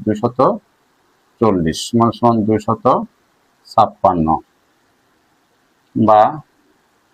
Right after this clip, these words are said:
এ প্লাস বি সমান রুট দুইশত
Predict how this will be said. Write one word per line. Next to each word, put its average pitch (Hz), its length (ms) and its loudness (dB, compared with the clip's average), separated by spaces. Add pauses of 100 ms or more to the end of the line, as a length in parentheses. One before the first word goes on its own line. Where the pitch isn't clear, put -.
(680)
এ - 20 4 (140)
প্লাস 117 200 0 (120)
বি 110 180 2
সমান 113 240 0 (140)
রুট 117 180 2 (160)
দুইশত 107 380 -2